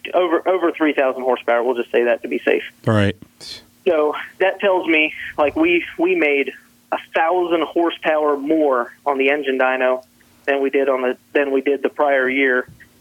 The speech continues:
Speaker 1: and we only gained two hundred horsepower on the chassis dyno.
Speaker 2: Right. Okay, so you're
Speaker 1: And
Speaker 2: thinking potentially the chassis dyno is just, for now, the technology leaves you
Speaker 1: Yeah,
Speaker 2: tapped out
Speaker 1: I
Speaker 2: on,
Speaker 1: think,
Speaker 2: on
Speaker 1: I
Speaker 2: where
Speaker 1: think
Speaker 2: you
Speaker 1: it's
Speaker 2: can
Speaker 1: the
Speaker 2: peak.
Speaker 1: same.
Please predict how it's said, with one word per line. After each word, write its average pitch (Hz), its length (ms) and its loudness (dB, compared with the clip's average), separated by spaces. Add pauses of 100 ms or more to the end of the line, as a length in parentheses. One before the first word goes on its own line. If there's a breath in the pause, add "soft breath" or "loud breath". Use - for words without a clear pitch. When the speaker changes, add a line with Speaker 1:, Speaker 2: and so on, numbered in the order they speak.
(140)
Speaker 1:
and 135 240 -2
we 139 160 2
only 143 300 0
gained 139 500 -2 (100)
two 147 160 0
hundred 131 200 0
horsepower 127 500 0
on 117 100 -2
the 117 60 -4
chassis - 360 -2
dyno. - 360 -2 (640)
Speaker 2:
Right. 92 320 0 (680 loud breath)
Okay, 135 240 0
so 131 120 2
you're 151 140 2
Speaker 1:
And 147 60 0 (160)
Speaker 2:
thinking 123 360 -2 (220)
potentially 139 500 0
the 101 120 0
chassis 127 360 0
dyno 98 400 2
is 90 140 -2
just, - 300 0 (600)
for 135 200 0
now, 123 320 2
the 113 100 0
technology 110 640 0
leaves 101 260 0
you 101 120 0
Speaker 1:
Yeah, 139 120 2
Speaker 2:
tapped 101 200 0
out 107 180 0
Speaker 1:
I 101 40 -2
Speaker 2:
on, 95 60 -2
Speaker 1:
think, - 140 -4
Speaker 2:
on 107 80 0
Speaker 1:
I - 80 2
Speaker 2:
where 113 120 2
Speaker 1:
think 104 80 0
Speaker 2:
you 104 60 0
Speaker 1:
it's 98 80 -2
Speaker 2:
can 95 80 -4
Speaker 1:
the 185 80 0
Speaker 2:
peak. 107 140 0
Speaker 1:
same. 180 180 2